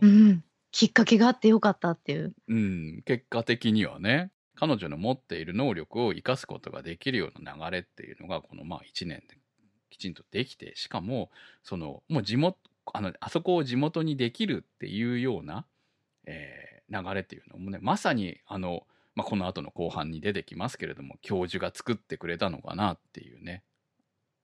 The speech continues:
Speaker 1: うん。
Speaker 2: あの、
Speaker 1: 教授は、
Speaker 2: うん。
Speaker 1: そうですね、早苗ちゃんにはすごく大きな存在でしたよね。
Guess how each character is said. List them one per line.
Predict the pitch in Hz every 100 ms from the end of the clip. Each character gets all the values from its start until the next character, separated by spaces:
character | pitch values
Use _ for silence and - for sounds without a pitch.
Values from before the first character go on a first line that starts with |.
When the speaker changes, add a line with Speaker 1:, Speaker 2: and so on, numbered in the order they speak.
| -
Speaker 1:
う |
ん。 | 220 220 214 202
Speaker 2:
あ | 120
の、 | 151
Speaker 1:
教 | 165 247
授 | 240 247
は、 | 240 233 226 233 226
Speaker 2:
う | -
ん。 | -
Speaker 1:
そ | - 233
う |
で | 190
す | - 190
ね、 |
早 | 196 208
苗 | 208 214
ち | -
ゃ | 202
ん |
に | 196
は | 165
す | - 214
ご | 226
く | -
大 | 165 190
き | 156
な | 147
存 | 156 180
在 | 160 156
で | 165
し | 151
た | -
よ | 156
ね。 | 170 208